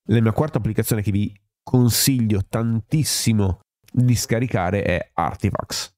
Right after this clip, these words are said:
La mia quinta ed ultima applicazione per questo duemilaventitré è Overcast. È un'applicazione che non ho scaricato per la prima volta quest'anno, anzi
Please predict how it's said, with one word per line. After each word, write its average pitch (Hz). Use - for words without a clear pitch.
La 127
mia 151
quinta 170
ed 131
ultima 117
applicazione 117
per 104
questo 113
duemilaventitré 107
è 98
Overcast. -
È 156
un'applicazione 147
che -
non 117
ho 127
scaricato 101
per 101
la 95
prima 98
volta 92
quest'anno, 82
anzi 110